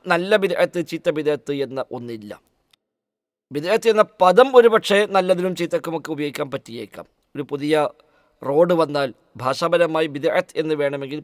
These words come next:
പറയാം. ഒരു പുതിയ കെട്ടിടം പണിതാൽ അതിന് വേണമെങ്കിൽ ബിദ്അത്ത് എന്ന് പറയാം. അതിൽ നല്ലതുണ്ടോ ഇല്ലേ എന്നതല്ലല്ലോ നമ്മുടെ ചർച്ച. ദീനിൽ കൂട്ടിച്ചേർക്കപ്പെടുന്ന കാര്യങ്ങളിൽ നല്ലത് ചീത്ത എന്ന വ്യത്യാസമുണ്ടോ?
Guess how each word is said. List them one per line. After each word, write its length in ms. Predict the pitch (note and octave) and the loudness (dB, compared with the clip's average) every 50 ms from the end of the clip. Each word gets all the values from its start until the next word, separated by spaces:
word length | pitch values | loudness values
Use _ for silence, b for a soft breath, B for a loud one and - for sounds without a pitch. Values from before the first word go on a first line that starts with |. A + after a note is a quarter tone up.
| - - | -4 -2
പറയാം. 400 | F3 F3 E3+ C#3+ G#2 - _ _ _ _ _ _ _ _ _ _ _ _ _ _ _ _ _ _ _ _ | -2 0 -2 -2 -6 -8 _ _ _ _ _ _ _ _ _ _ _ _ _ _ _ _ _ _ _ _
ഒരു 120 | - E3+ G3+ | 0 0 0
പുതിയ 580 | F3+ - F3+ F3 F#3+ G3 G3+ G#3 G#3 G3+ - - _ _ _ _ _ _ - | 0 0 0 0 2 6 8 8 8 8 6 2 _ _ _ _ _ _ -8
കെട്ടിടം 360 | - C3+ - G#3 G#3 G#3+ G#3+ G3+ | -6 -4 0 2 2 4 4 4
പണിതാൽ 340 | G#3 F#3+ F3 F#3 F3+ F3 | 2 4 4 4 4 4
അതിന് 180 | E3+ D#3+ E3+ E3+ | 2 0 -2 0
വേണമെങ്കിൽ 460 | E3 D#3+ D#3+ D#3+ E3+ E3 E3 D#3+ D#3+ D#3 | 0 0 0 0 -2 -4 -6 -6 -6 -6
ബിദ്അത്ത് 480 | C3+ D3+ C#3+ D#3+ - F3 E3+ - E3+ | -6 -4 -4 -2 -2 -2 -4 -2 -4
എന്ന് 200 | D#3+ D#3+ D#3 D#3+ | -4 -4 -4 -4
പറയാം. 380 | D3 C#3 C#3+ C#3+ C3+ B2 A2 - _ _ _ _ _ _ _ _ _ _ _ _ _ _ _ _ _ _ _ _ _ _ - | -4 -4 -4 -4 -4 -6 -8 -10 _ _ _ _ _ _ _ _ _ _ _ _ _ _ _ _ _ _ _ _ _ _ 0
അതിൽ 260 | D#3+ E3+ G#3 C4+ C4+ | 2 4 4 4 4
നല്ലതുണ്ടോ 520 | B3+ A3+ G#3+ A3 G#3+ A3+ G#3+ G#3 G#3 G#3+ G3+ | 4 4 6 6 6 6 6 4 2 2 2
ഇല്ലേ 300 | F#3+ F#3 F#3 F3+ G3 G3 | 0 -2 0 2 2 2
എന്നതല്ലല്ലോ 540 | F#3+ F#3 E3+ F3 F3 E3+ D#3 E3 F3+ F3+ F#3+ | 2 2 2 2 2 2 2 2 2 2 2
നമ്മുടെ 220 | F#3 F#3 F3 E3+ D#3 | 2 0 0 -2 -2
ചർച്ച. 300 | D3+ C#3 - _ - G#2+ - _ _ _ _ _ _ _ _ _ _ _ _ _ _ _ _ _ _ _ - | -4 -6 -8 _ -16 -18 -18 _ _ _ _ _ _ _ _ _ _ _ _ _ _ _ _ _ _ _ -16
ദീനിൽ 420 | C3+ C#3 E3 G3 A3+ A#3+ C4+ C4 A#3 | -8 -2 0 0 2 2 0 0 -2
കൂട്ടിച്ചേർക്കപ്പെടുന്ന 920 | - G3+ G3+ E3+ A3 E3+ G#3+ G#3 F#3+ - G3+ F#3+ - F#3 F#3 F3+ F#3 F3+ E3+ D#3 | -4 -4 -4 -4 -2 -2 -2 -2 0 -2 -4 -4 -4 -6 -4 -2 -4 -2 -2 0
കാര്യങ്ങളിൽ 540 | D3+ D3+ D3+ D#3+ D3 D3+ D3+ D#3 D#3 D#3+ | 0 0 0 -2 -4 -4 -4 -2 -2 -2
നല്ലത് 460 | D#3 D3+ C#3+ C#3+ D3 D#3+ D3+ E3 E3 D#3 | -4 -4 -2 -2 -2 -2 -2 -2 -4 -6
ചീത്ത 300 | - D3+ C#3 - - D3 | -8 -10 -8 -4 -4 -2
എന്ന 260 | D3 D3 C#3 C3 C#3+ | -2 -2 -4 -4 -8
വ്യത്യാസമുണ്ടോ? 800 | C3+ B2 - - B2+ C3 - - B2 A#2+ A2 A2+ G2 F#2+ F2 | -10 -10 -8 -8 -8 -8 -6 -10 -12 -12 -14 -14 -14 -14 -16